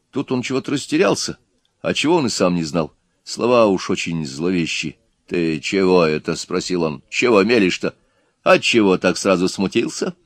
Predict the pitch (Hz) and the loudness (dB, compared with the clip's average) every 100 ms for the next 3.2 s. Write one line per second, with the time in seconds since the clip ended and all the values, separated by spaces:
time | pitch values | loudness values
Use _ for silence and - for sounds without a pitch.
0 | _ _ _ _ _ 90 98 113 113 110 | _ _ _ _ _ 2 2 4 6 6
1 | - 147 123 147 156 147 165 165 156 _ | 4 0 0 2 2 2 2 2 0 _
2 | _ _ _ _ - - 262 123 - 107 | _ _ _ _ -4 2 4 4 6 8
3 | 110 147 | 8 6